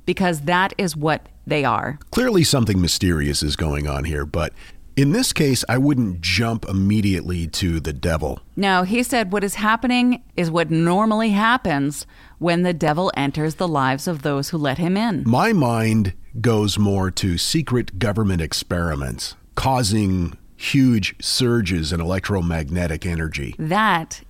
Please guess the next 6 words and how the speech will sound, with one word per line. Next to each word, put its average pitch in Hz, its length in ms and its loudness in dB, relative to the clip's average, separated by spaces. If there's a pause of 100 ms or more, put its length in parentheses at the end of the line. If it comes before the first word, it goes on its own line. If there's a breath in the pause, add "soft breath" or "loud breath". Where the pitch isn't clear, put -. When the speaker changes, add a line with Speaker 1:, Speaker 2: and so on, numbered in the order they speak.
Speaker 1:
is 160 380 0
one 160 380 -4
of 147 200 -2
the 147 220 0
leading 151 920 0 (160)
theories, 151 680 -4